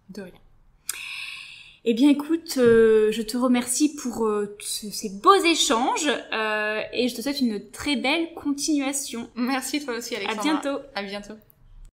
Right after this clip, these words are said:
Speaker 2: Je te remercie de nous avoir écoutés jusqu'à la fin de cet épisode et peut-être jusqu'à la fin de ce hors-série de cinq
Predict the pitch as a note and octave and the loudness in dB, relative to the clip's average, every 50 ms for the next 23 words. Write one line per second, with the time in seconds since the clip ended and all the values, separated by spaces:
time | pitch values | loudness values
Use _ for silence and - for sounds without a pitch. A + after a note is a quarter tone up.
0 | _ _ - - - A#3+ A#3 A#3 F#4 F#4+ F#4+ F4 D4+ - - - F4 D#4+ C4 B3 | _ _ -12 -2 0 2 2 2 2 2 2 0 -2 -2 -4 0 0 2 2 2
1 | A#3+ A#3+ A#3 C4 D4 C#4+ B3 - A#3+ G#3+ - C#4+ D4 B3 G#3+ - - D#4+ F4+ F4 | 2 2 2 2 2 0 0 -2 -4 -2 0 2 2 2 2 4 4 4 4 4
2 | - - C4+ B3 A#3+ A#3+ - - D4 D4+ C4 A#3 - G#3+ - B3+ C#4+ C#4 - - | 2 0 0 2 0 0 0 0 0 0 0 0 -2 -6 -6 -6 -6 -6 -4 -4
3 | A#3 F#3+ G#3 G3+ G#3+ A3+ A#3+ B3 - - - A#3 B3+ C#4 - - _ _ - A#3 | -2 2 2 4 4 4 2 0 -4 -2 -2 0 0 0 -2 -6 _ _ 2 4
4 | - D#4+ F4 - - C#4 A#3 G3 A#3+ B3+ - - C4 A3+ G#3+ G#3+ A3 - C#4 D4+ | 4 4 2 2 0 -2 -2 -2 -2 -2 0 0 2 2 2 2 2 0 0 0
5 | C#4+ A3+ G#3 G3+ - - G#3 - - _ - D4 D4+ - - - C4 B3 B3+ D4+ | 2 2 2 2 2 2 0 0 2 _ 4 4 4 4 0 -2 0 2 2 2
6 | D#4 D4+ C#4+ F#3 E3 G3+ F#3+ F#3+ - - - F4 F4 F4 D#4+ D4 - | 0 -2 -6 -10 -8 -8 -6 -4 -2 0 2 2 4 4 2 0 -2